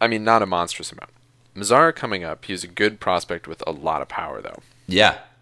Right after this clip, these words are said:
Speaker 2: and I'm surprised that he's not. And, yeah, I guess he's, he is probably gonna be,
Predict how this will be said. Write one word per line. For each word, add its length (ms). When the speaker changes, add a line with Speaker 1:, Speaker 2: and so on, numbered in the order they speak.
Speaker 2:
and 160
I'm 200
surprised 420
that 60
he's 160
not. 300
And, 460
yeah, 140
I 60
guess 180
he's, 300
he 260
is 100
probably 460
gonna 180
be, 200